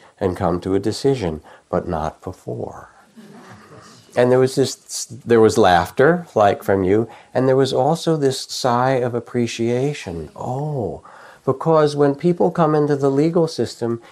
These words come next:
yes, they want redress, they're looking for justice, but they're also looking to be heard and understood and known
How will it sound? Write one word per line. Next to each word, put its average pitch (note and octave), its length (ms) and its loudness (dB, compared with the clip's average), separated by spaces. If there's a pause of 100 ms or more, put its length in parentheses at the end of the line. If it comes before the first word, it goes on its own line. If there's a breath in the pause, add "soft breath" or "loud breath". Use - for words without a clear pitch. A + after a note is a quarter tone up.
(200 loud breath)
yes, D#3+ 380 4
they C#3+ 120 6
want B2 280 4
redress, A#2 640 4
they're G#2+ 160 2
looking A#2+ 360 2
for B2 160 -2
justice, G#2+ 760 -4 (480 soft breath)
but B2+ 160 -4
they're C3+ 140 -2
also F3 360 -4
looking D3 380 -2
to C#3+ 100 -4
be C#3 180 -6
heard D#3 600 -4 (340 soft breath)
and A#2 160 -2
understood D3 840 -2
and A2 240 -4
known A2+ 540 -6